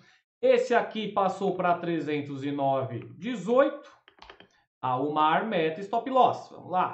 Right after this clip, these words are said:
Arrumar meta stop loss. Ah, só colocar meta stop eu já vou saber. Pronto. Quarenta e três agora.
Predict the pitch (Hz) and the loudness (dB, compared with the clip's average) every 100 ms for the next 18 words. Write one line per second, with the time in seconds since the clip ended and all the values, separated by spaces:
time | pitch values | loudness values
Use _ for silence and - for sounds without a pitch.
0 | - 127 120 120 127 143 165 170 180 180 | -8 -12 -8 -6 -4 -2 0 0 2 2
1 | 185 180 175 175 180 175 - 175 180 180 | 0 -2 -2 -2 -4 -8 -2 -4 -2 -2
2 | 185 185 180 - - - _ - 185 277 | 0 4 2 2 -8 -20 _ -8 -6 -4
3 | 285 302 277 240 220 202 180 - 208 214 | -2 0 2 2 2 -2 -6 0 0 2
4 | 202 196 190 185 170 131 117 - - 151 | 0 0 0 -2 -2 -2 -8 -10 -14 -2
5 | 170 147 - - _ _ - - - - | 2 2 -2 -12 _ _ -20 -20 -18 -2
6 | 156 180 226 247 240 233 233 220 226 226 | 0 2 2 2 2 2 2 4 6 8
7 | 185 - - | 6 4 -8